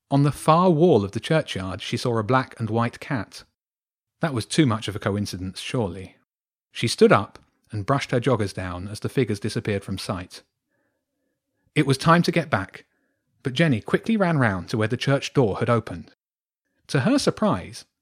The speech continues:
the main entrance was much further round. Where the pool of light had been was just a blank brick wall. She touched it to check. Yep, bricks.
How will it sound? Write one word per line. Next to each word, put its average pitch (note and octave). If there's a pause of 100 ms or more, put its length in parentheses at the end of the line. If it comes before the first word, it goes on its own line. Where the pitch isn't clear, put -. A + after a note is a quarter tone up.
(120)
the C3+
main G3
entrance D3
was A#2+
much D#3
further G#2+
round. A2+ (880)
Where A#2
the A#3
pool A3+
of C3
light D3
had F#2+
been F#2+ (200)
was A#2+
just A#2+
a G#3
blank G#2
brick -
wall. A#2 (340)
She -
touched -
it -
to -
check. - (340)
Yep, C#3 (360)
bricks. -